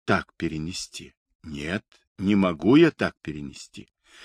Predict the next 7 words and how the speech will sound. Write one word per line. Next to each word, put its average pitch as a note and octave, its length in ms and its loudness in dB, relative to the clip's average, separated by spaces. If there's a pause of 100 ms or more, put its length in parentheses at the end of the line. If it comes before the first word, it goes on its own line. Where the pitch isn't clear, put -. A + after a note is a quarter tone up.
(240)
Я C3 300 10
пошел E3 720 8
и B2+ 160 6
выпил G#2+ 680 6
на G2+ 180 4
заработанные G2+ 840 4
деньги. E2 460 -6